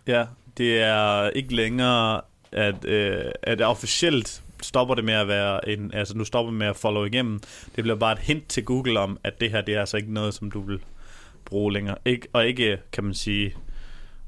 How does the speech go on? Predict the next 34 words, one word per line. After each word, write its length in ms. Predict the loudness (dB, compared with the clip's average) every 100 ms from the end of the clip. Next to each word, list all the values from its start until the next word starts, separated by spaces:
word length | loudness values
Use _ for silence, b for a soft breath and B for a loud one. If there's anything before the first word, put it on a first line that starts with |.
| 0
hardcore 560 | 2 2 0 0 0
facts. 640 | -2 -2 -2 -2 -6 -6 -2
Og 160 | -2 2
de, 220 | 2 4
øh, 120 | 2
introducerer 680 | 0 -2 -4 2 4 6 6
jo 180 | 2 0
så 260 | 2 4
i 180 | 4 0
samme 340 | 2 0 2 0
ombæring 640 | 0 2 2 2 -2 -4
to 280 | 0 0 0
nye 320 | -2 0 0
tags, 600 | -2 0 -2 -2 -8 -8 -10 -2
og 100 | 0
du 40 | 2
kan 120 | 0
stack 360 | 2 2 2
de 100 | -4
her 80 | -4
tags. 340 | 0 0 0 -2
Du 100 | -6
kan 120 | 0
godt 160 | 0 0
lade, 140 | -2 -4
sætte 220 | -6 -6
dem 120 | -6 -2
sammen. 340 | 0 0 -4 -10 B B B B B
Men 80 | -2
der 40 |
kommer 180 | 0 0
to 220 | 0 0
nye 180 | 2 2
hints. 600 | 2 0 -2 -4 -4 -6